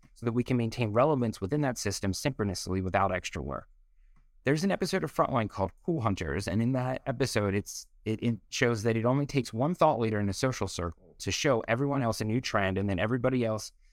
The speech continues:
tends to follow and get on that. And this could be the same way. That is why revenue sharing is so powerful within decentralized social. Influencers over time will piece by piece try to get their followers to engage more on decentralized social since they actually get a cut.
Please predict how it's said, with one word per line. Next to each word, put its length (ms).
tends 240
to 60
follow 320
and 120
get 100
on 200
that. 260
And 140
this 120
could 120
be 100
the 80
same 300
way. 240
That 240
is 140
why 180
revenue 380
sharing 540
is 440
so 280
powerful 500
within 240
decentralized 540
social. 400
Influencers 600
over 240
time 340
will 240
piece 260
by 200
piece 320
try 260
to 80
get 160
their 120
followers 420
to 100
engage 300
more 320
on 120
decentralized 540
social 400
since 220
they 140
actually 400
get 180
a 60
cut. 260